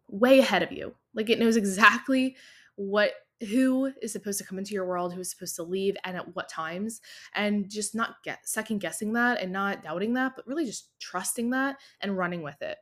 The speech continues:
And it's led to such beautiful relationships. So I, I'm very grateful for that.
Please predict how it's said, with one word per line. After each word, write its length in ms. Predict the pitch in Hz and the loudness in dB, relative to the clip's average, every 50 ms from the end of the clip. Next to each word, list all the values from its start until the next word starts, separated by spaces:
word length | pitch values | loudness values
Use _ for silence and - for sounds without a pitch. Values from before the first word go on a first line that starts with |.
| _ _ _ _ _ - - - | _ _ _ _ _ -18 -8 -2
And 300 | 202 202 196 196 196 196 | 0 0 2 2 0 0
it's 180 | - 180 - - | -2 -4 -6 -6
led 120 | 214 202 | -6 -4
to 100 | - - | -4 -4
such 440 | 202 - - - 240 226 - - _ - | -6 -4 -4 -4 -6 -6 -8 -10 _ -12
beautiful 500 | 190 185 202 220 233 226 - 202 190 180 | -6 -4 -2 0 0 0 0 0 -4 -2
relationships. 880 | 180 180 160 156 156 - - 165 165 151 - - - - - - - | -2 -4 -4 -4 -6 -8 -10 -10 -10 -10 -10 -8 -10 -10 -8 -8 -8
So 240 | - - 175 170 175 | -4 -2 0 0 0
I, 220 | - 170 185 - - | 0 0 -2 -4 -6
I'm 200 | - 180 175 170 170 | -6 -8 -8 -8 -6
very 220 | 180 190 196 202 | -2 0 0 0
grateful 400 | 185 190 165 160 - - - 170 | 0 -2 -4 -6 -6 -6 -8 -8
for 160 | 165 - 170 - | -8 -8 -12 -12
that. 220 | - - - - | -10 -10 -12 -12